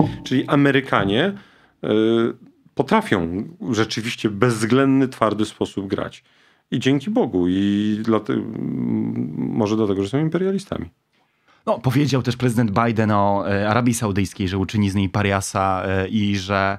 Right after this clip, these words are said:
Speaker 2: zabójcą jest, e, książę koronny bin Salman, po czym się z nim spotkał i s-, s-, bił nawet żółwika. To rzuca trochę inne światło też na te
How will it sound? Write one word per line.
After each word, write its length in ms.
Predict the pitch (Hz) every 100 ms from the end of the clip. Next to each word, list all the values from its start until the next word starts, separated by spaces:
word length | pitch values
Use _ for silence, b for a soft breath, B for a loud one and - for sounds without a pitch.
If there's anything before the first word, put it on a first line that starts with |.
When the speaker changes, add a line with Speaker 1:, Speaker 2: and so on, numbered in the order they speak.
| B B B B
Speaker 2:
zabójcą 520 | 107 120 135 123 120
jest, 400 | 113 113 - -
e, 140 | 117
książę 360 | 117 - 117 113
koronny 380 | 120 113 113 113
bin 180 | 113 120
Salman, 420 | 180 165 110 92
po 100 | 98
czym 140 | 101
się 120 | 107
z 40 | 95
nim 120 | 98
spotkał 360 | - 98 - 101
i 40 |
s-, 200 | 92 -
s-, 220 | 107 -
bił 220 | 107 113 110
nawet 240 | 101 104
żółwika. 560 | 104 113 113 135 120 92
To 180 | 95 87 98
rzuca 300 | 107 107 113
trochę 240 | 110 120
inne 240 | 113 117 101
światło 380 | - 92 92 87
też 160 | 92
na 100 | 90
te 160 | 87